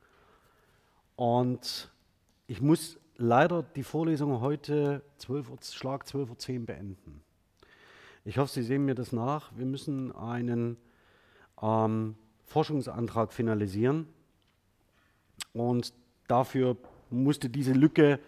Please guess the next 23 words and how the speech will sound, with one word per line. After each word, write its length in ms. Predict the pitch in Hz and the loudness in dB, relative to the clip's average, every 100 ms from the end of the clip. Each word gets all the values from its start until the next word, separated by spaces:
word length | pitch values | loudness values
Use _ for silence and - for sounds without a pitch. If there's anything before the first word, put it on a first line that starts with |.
| - - - | -18 -20 -2
von 180 | 151 | 6
einer 100 | 143 | 10
halben 280 | 135 151 143 | 12 10 8
Stunde 400 | 120 156 147 139 | 2 2 4 2
zwischen 300 | - 139 135 | 0 -4 -2
zwölf 200 | 101 143 | 2 2
Uhr 100 | 131 | 0
zwanzig 340 | - 135 139 131 | 0 0 0 -4
und 80 | 113 | -2
zwölf 220 | 131 131 | 0 0
Uhr 60 | |
fünfzig 360 | 107 143 - - | -2 -10 -8 -4
herhalten. 520 | 110 98 104 113 170 - - - - - - - | -2 0 -2 -2 -6 -10 -20 -20 -20 -20 -8 8
Ähm, 340 | 143 147 147 | 10 10 8
alles 300 | 143 147 156 | 6 6 6
andere 520 | 143 143 147 139 131 - - - | 6 4 6 6 6 2 -12 -16
wäre 600 | 113 120 143 131 127 127 - - - _ - - _ - | 0 6 6 8 6 4 0 -20 -20 _ -20 -20 _ -10
nicht 680 | 123 123 127 139 170 - 147 | -4 0 4 4 4 0 0
möglich 540 | 139 139 156 160 151 | 4 8 8 6 0
gewesen. 420 | 131 113 104 85 - | 0 0 -2 -4 -16
Nichtsdestotrotz, 760 | - 165 190 175 165 147 196 - - | -2 0 2 0 0 2 0 -2 0
falls 280 | 151 160 | 2 4
Sie 240 | 151 147 | 2 2